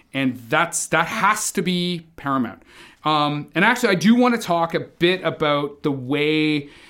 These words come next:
they approach this. Uh, so Tom Hanks is known for, you know, being associated with some really, really good World War Two movies, whether it's Band of Brothers or The Pacific or Saving Private Ryan. Um, so he wrote the screenplay.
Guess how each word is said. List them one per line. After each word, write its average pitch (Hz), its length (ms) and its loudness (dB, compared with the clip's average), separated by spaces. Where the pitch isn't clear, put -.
they 156 300 2
approach 147 560 -2
this. 117 460 -8
Uh, 123 480 -2
so 160 200 -2
Tom 254 320 2
Hanks 175 340 0
is 139 160 -2
known 131 400 0
for, 123 360 -2
you 240 120 4
know, 208 280 0
being 185 220 4
associated 160 600 0
with 139 100 -6
some 127 200 -2
really, 165 220 4
really 156 240 0
good 123 220 -2
World 117 160 -2
War 107 100 -8
Two 226 200 0
movies, 202 460 0
whether 117 180 -2
it's 113 140 -6
Band 123 180 -4
of 113 80 -4
Brothers 131 500 -2
or 107 80 -8
The 98 100 -14
Pacific 131 600 -6
or 117 460 -4
Saving 107 260 -12
Private 98 240 -16
Ryan. 135 420 -4
Um, 135 440 -2
so 175 280 2
he 208 140 -2
wrote 226 200 4
the 190 60 -6
screenplay. 220 580 0